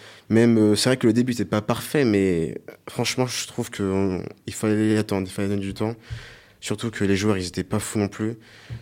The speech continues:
Donc, euh, voilà, Xabi Alonso qui n'est plus l'entraîneur.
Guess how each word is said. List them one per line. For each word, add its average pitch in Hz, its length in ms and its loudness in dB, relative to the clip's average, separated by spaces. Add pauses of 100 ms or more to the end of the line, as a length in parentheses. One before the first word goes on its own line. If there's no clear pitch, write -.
(160)
Donc, 98 200 0
euh, 104 60 2
voilà, 95 260 2 (300)
Xabi 120 340 2
Alonso 117 320 2
qui - 140 -4
n'est 95 100 2
plus 143 260 -2
l'entraîneur. 117 640 2